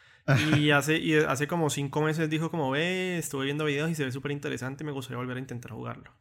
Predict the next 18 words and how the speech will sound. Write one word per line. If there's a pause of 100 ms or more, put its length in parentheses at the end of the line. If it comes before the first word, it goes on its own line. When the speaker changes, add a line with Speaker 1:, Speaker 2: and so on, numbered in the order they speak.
(680)
Speaker 2:
Eh, (100)
y
este
es
un
juego
que
a
mí
me
pareció
bacano,
que
como
Diablo
jugarlo
con,
con